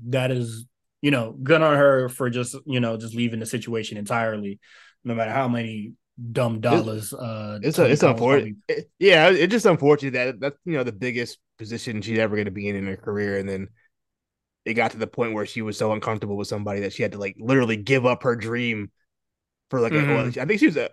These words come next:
Speaker 2: retired for, like, what, a year or two?
Speaker 1: Yeah.
Speaker 2: And then she came back to Impact. I know she had, uh, issues with, like, alcoholism and stuff, which I think she's been open and public about. You
Speaker 1: Mm-hmm.
Speaker 2: know, and it just unfo-, I, I mean, I, I'm not gonna put that with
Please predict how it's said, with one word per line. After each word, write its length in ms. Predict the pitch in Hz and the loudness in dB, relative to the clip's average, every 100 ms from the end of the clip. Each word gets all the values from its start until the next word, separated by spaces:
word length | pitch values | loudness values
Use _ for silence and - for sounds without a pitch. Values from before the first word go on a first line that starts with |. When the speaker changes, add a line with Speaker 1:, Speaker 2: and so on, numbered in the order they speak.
| - | -8
Speaker 2:
retired 420 | 120 131 147 175 | -4 2 4 6
for, 80 | 135 | 4
like, 100 | 120 | 2
what, 180 | 127 87 | 2 0
a 60 | |
year 240 | 98 123 190 | -2 2 2
or 60 | |
two? 320 | 214 285 302 _ _ _ _ _ _ _ _ _ _ _ _ _ _ _ - | 2 0 0 _ _ _ _ _ _ _ _ _ _ _ _ _ _ _ -6
Speaker 1:
Yeah. 360 | 139 117 110 - _ _ _ _ _ _ _ _ _ _ _ | -2 -2 -4 -10 _ _ _ _ _ _ _ _ _ _ _
Speaker 2:
And 100 | 107 | -14
then 100 | 117 | -12
she 100 | 117 | -12
came 240 | 107 120 107 | -8 -4 -2
back 180 | 107 - | -4 -4
to 80 | |
Impact. 460 | 104 117 107 101 98 | -6 -4 -4 -4 -4
I 80 | 98 | -4
know 140 | 107 | -4
she 160 | 101 113 | -2 -2
had, 140 | 98 | -2
uh, 360 | 85 95 92 92 - | -2 -4 -4 -6 -6
issues 340 | 110 117 101 | -8 -6 -8
with, 160 | 92 101 | -6 -4
like, 220 | 98 - - | -6 -6 -8
alcoholism 680 | 101 101 101 95 95 95 95 | -6 -4 -4 -4 -4 -6 -8
and 80 | |
stuff, 280 | 92 101 95 | -4 -4 -4
which 120 | 98 | -4
I 80 | 98 | -4
think 180 | 90 101 | -4 -6
she's 140 | 104 | -8
been 180 | 87 95 | -8 -6
open 260 | 92 92 92 | -4 -4 -6
and 80 | 90 | -6
public 300 | 98 92 95 | -4 -4 -4
about. 380 | 95 95 - _ _ _ _ _ _ - 113 | -4 -4 -6 _ _ _ _ _ _ -12 -4
You 140 | 117 | -2
Speaker 1:
Mm-hmm. 0 | |
Speaker 2:
know, 200 | 104 95 | 0 -2
and 160 | 95 101 | -2 -2
it 160 | 107 143 | 0 0
just 160 | 202 | 2
unfo-, 280 | 220 180 - | 2 4 2
I, 120 | 147 | 4
I 120 | 139 | 4
mean, 140 | 120 120 | 2 2
I, 200 | 120 117 | 2 2
I'm 120 | 120 | 2
not 140 | 139 120 | 2 2
gonna 180 | 107 92 _ | -4 -6 _
put 140 | 160 139 | -2 0
that 220 | 127 104 | 0 0
with 320 | 104 107 - | 0 -2 -4